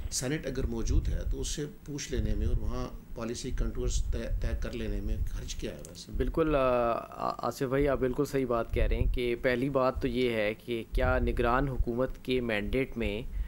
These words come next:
Speaker 2: पाकिस्तान की खारजा और दाखिला policy में इतना बड़ा यू टर्न लेना शामिल है? क्या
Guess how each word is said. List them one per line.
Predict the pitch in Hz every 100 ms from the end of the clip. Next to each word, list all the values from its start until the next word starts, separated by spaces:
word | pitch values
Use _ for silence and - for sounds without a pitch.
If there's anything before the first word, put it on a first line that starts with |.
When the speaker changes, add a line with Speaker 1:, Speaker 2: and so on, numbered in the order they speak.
| - -
Speaker 2:
पाकिस्तान | 123 120 131 143 139 147
की | 147 147 143 135
खारजा | - 120 113 - 139
और | 135 127
दाखिला | 113 113 135 127
policy | 120 117 - 127
में | 127 127 123 -
इतना | - 139
बड़ा | 131 131
यू | 127 117
टर्न | 123 143 131
लेना | 123 120 127
शामिल | - 107 120 170
है? | - - - - - - - -
क्या | 139 135 135 135